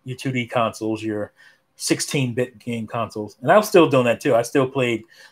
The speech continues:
Super Nintendo heavy, uh, in the late nineties. So let's see.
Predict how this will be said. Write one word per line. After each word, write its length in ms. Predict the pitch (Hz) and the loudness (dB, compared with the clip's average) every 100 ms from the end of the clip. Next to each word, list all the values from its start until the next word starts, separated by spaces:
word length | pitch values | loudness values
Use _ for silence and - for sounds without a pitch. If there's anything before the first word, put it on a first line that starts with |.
| - | -8
Super 280 | - 139 139 | -2 0 2
Nintendo 640 | 127 - 143 135 110 98 | 0 0 0 2 0 -2
heavy, 540 | - 156 127 98 95 _ _ _ _ _ _ _ _ _ _ | 0 0 2 -6 -10 _ _ _ _ _ _ _ _ _ _
uh, 460 | 110 113 107 107 107 | -2 2 2 2 0
in 100 | 113 | -2
the 80 | 113 | -4
late 200 | 113 113 | -2 -2
nineties. 400 | 107 107 95 90 | -4 -6 -8 -14
So 460 | - - 101 98 95 _ _ _ _ _ _ - - - _ _ _ _ _ _ _ _ _ _ _ - | -18 -8 -6 -6 -10 _ _ _ _ _ _ -20 -20 -20 _ _ _ _ _ _ _ _ _ _ _ -20
let's 160 | - - | -12 -8
see. 1000 | - 117 113 110 110 107 107 107 104 | -8 -6 -6 -4 -4 -6 -6 -6 -8